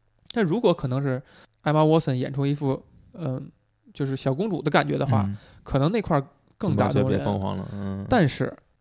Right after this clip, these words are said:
Speaker 1: 谁来去演都行，就是他把她演成这样，跟演成那样，
Speaker 2: 嗯。
Speaker 1: 我觉得都行。反而是塞巴斯蒂安这个人物必须要是这样。
Speaker 2: 哎。
Speaker 1: 甚至必须是高司令来演，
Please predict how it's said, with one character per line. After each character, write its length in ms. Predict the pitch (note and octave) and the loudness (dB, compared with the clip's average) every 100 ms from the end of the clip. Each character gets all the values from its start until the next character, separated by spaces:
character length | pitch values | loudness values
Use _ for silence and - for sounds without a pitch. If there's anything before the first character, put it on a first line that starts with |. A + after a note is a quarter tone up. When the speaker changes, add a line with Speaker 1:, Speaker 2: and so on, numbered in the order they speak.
| _ _ _ | _ _ _
Speaker 1:
谁 420 | - - C3+ D#3 | -12 -2 2 4
来 220 | A3+ C#3 B2+ | 4 4 2
去 240 | - B2+ | -2 -4
演 320 | B2 - B2+ - _ _ _ | -4 -8 -12 -20 _ _ _
都 160 | - D#3 | -2 -2
行， 180 | - - - _ | -2 -12 -20 _
就 120 | - | -4
是 40 | D3+ | -2
他 140 | - | 0
把 100 | F3+ | 2
她 60 | E3+ | 2
演 160 | D3+ | 2
成 100 | C#3 | 2
这 180 | D#3 D3+ | 2 0
样， 200 | C#3 - - _ | -2 -6 -18 _
跟 120 | E3 D#3+ | -2 -2
演 140 | C#3 | 0
成 140 | C#3 | -2
那 120 | D3+ C#3 | -2 -4
样， 140 | B2+ | -6
Speaker 2:
嗯。 40 | C3 | -8
Speaker 1:
我 40 | |
觉 100 | B2+ | -4
得 60 | C3 | -2
都 220 | E3+ E3 | 0 -2
行。 240 | - B2+ C#3 _ _ - - _ _ _ _ - | -4 -10 -14 _ _ -20 -20 _ _ _ _ -20
反 340 | - C3 A#2+ | 0 2 2
而 160 | B2+ D3 | 2 2
是 360 | - D3 C3 - | 0 0 -2 -4
塞 220 | - D3 | 0 4
巴 140 | D3 | 4
斯 160 | D#3 F3 | 2 0
蒂 120 | F3 | 0
安 160 | D3 E3+ | 0 0
这 140 | D#3 | 0
个 80 | C3 | -2
人 180 | B2+ B2 | -6 -10
物 240 | C3 B2+ - _ | -14 -18 -20 _
必 120 | - C#3 | -2 -2
须 180 | - | -2
要 140 | A#2+ C3 | -12 -14
是 100 | C3 | -16
这 140 | B2+ | -16
样。 120 | C3 - _ - | -18 -20 _ -14
Speaker 2:
哎。 160 | A2 G2 - _ - _ _ _ _ _ _ _ - | -10 -10 -12 _ -20 _ _ _ _ _ _ _ -4
Speaker 1:
甚 260 | - G#3 | 0 2
至 140 | C#3 B2+ | 2 0
必 180 | - | 0
须 180 | B2+ C#3+ | 0 0
是 200 | C3 B2 | -2 -4
高 180 | - C3+ | 0 0
司 160 | - B2+ | 0 -4
令 200 | B2 B2+ | -4 -6
来 120 | A#2+ | -10
演， 240 | C#3 - | -10 -12